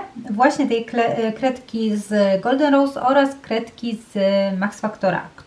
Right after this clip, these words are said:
które, e, wyglądają prawie że identycznie i właśnie tam, e, na jedną brew nakładałam jedną, na drugą brew, e, drugą kredkę. Także jeśli, e, nie widzieliście tego filmiku, a jesteście ciekawi, to tutaj Wam, e, zostawię w proponowanych.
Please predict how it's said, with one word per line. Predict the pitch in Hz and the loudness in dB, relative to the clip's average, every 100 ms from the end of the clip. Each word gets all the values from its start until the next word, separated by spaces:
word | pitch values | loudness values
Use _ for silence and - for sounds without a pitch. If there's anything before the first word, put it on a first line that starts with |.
| - | -10
które, | 240 233 262 | -4 2 2
e, | 339 - - - - 214 220 233 233 | 2 -2 -16 -16 -2 2 2 2 0
wyglądają | 220 233 269 269 330 302 277 | 0 -2 2 4 6 4 2
prawie | 277 277 262 | 4 4 4
że | 233 220 - | 2 0 -2
identycznie | 240 214 226 208 - 254 269 349 359 - - | -4 -2 0 -4 -6 0 4 4 0 -10 -4
i | 277 | 4
właśnie | 285 277 269 | 6 6 4
tam, | 262 247 247 | 4 4 4
e, | - 214 220 214 | 2 2 2 4
na | 220 240 | 4 4
jedną | 254 233 214 | 2 2 2
brew | 220 214 | 0 0
nakładałam | 202 - 208 190 196 | -2 0 0 0 0
jedną, | 302 294 | 0 0
na | 220 208 | 2 0
drugą | 196 220 208 196 | 0 -2 0 0
brew, | 180 185 185 - | 0 -2 -4 -8
e, | 190 | -4
drugą | 170 214 226 220 | -2 0 2 0
kredkę. | 214 220 - 285 339 - - | -2 -6 0 2 2 -2 -6
Także | 247 233 240 | -2 0 0
jeśli, | 247 - 233 233 | -4 -4 -2 0
e, | 220 214 214 208 | 2 2 4 4
nie | 220 | 4
widzieliście | 214 202 240 - | 2 0 -2 -2
tego | 226 220 | 0 0
filmiku, | 214 220 233 - | -2 -2 -2 -2
a | 208 | 0
jesteście | 208 - 214 - | 0 0 -6 -8
ciekawi, | - 214 208 208 | -8 -2 -2 -2
to | 190 | -6
tutaj | - 202 196 | -6 -4 -2
Wam, | 202 196 | -2 -2
e, | - 190 | -2 -2
zostawię | 208 - 214 196 185 | -4 -2 -2 0 -2
w | 185 | -4
proponowanych. | - 202 - 190 175 175 185 302 - - | -8 -8 -4 -4 -2 -2 0 0 -2 -12